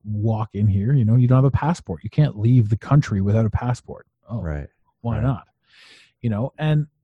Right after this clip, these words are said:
Speaker 1: and then people say, "Well, I've got a passport," right? So then it gets even bigger. So, well, okay, so now I can't leave the earth, or what is the earth? So, I mean, the, it's all,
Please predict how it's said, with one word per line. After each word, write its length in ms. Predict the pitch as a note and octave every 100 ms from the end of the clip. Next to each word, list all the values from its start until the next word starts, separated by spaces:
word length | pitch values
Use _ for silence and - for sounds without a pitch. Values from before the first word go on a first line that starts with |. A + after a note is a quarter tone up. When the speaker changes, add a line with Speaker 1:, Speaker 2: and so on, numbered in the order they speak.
| _
Speaker 1:
and 140 | D3 D3
then 80 |
people 180 | C#3 D3 D3
say, 100 | C#3+
"Well, 140 | C3
I've 100 | B2
got 160 | B2+ C3+
a 20 |
passport," 560 | D3+ A2+ G2+ - F2 -
right? 200 | A#2+ C#3+
So 180 | C3+ C3
then 120 | C#3
it 60 |
gets 200 | D3 C#3
even 160 | C#3+ C3
bigger. 360 | B2+ D#3 - -
So, 160 | - A#2
well, 360 | G#2 G#2 F#2+ F#2+ G2+
okay, 220 | - G2
so 160 | A2 G#2
now 200 | A2 A#2
I 80 |
can't 240 | A2+ A#2+ G#2
leave 240 | A#2 A#2+
the 160 | A2 G#2+
earth, 320 | A#2+ D#2+ _ _
or 140 | G2+ G2
what 200 | A#2 C#3
is 120 | D#3
the 140 | G#2+
earth? 160 | D#2 _ _ _ _ - - - _
So, 480 | - D3 C#3+ D3 - -
I 40 | D#3
mean, 200 | D#3+ C#3+
the, 120 | C#3 - D3+ -
it's 180 | D3+ D#3+
all, 460 | D#3+ G#3+ G#3+ G3+